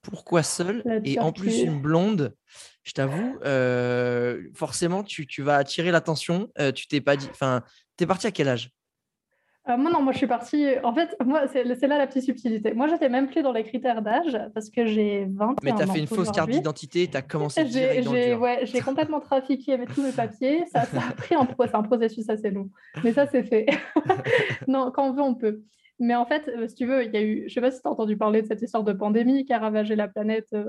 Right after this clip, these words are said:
Speaker 2: à un moment.
Speaker 1: Ça me dit rien. Ça me dit
Speaker 2: Euh,
Speaker 1: rien.
Speaker 2: c'est, c'est pas grave, mais tu checkeras sur
Speaker 1: Ok.
Speaker 2: Internet, c'est, c'est quelques clics.
Speaker 1: Ok.
Speaker 2: En fait, euh, moi, j'ai candidaté, on était en deux mille vingt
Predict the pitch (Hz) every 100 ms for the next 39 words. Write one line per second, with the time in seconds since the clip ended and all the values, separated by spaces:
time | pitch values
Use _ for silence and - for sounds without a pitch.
0 | 269 214 208 208 240 - 117 113 113 110
1 | 117 127 _ _ - 104 262 233 226 -
2 | 233 214 220 214 247 220 214 214 214 214
3 | 226 - 226 233 220 233 214 208 208 208
4 | 214 254 254 - 226 214 226 240 151 220
5 | - - - - _ - 277 240 277 311
6 | 311 302 - 240 233 220 220 214 214 214
7 | 233 247 302 294 233 226 214 214 - 302
8 | 262 262 233 233 277 302 302 214 214 214
9 | 254 277 285 _ 214 202 196 202 202 196
10 | 240